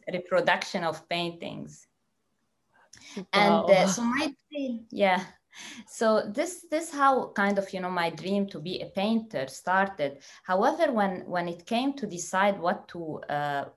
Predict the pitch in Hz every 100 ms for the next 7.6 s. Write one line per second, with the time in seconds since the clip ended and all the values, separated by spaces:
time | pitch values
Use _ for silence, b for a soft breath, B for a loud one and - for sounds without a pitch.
0 | 156 196 202 - - 165 151 170 214 -
1 | 156 - 139 220 - b b b b -
2 | 165 165 160 160 - _ 196 220 - 339
3 | - 262 240 220 233 214 214 - 170 185
4 | 190 190 196 196 160 156 170 190 - 156
5 | 160 190 196 190 180 - 165 165 - B
6 | B B - 180 196 196 269 269 247 220
7 | 202 196 196 190 185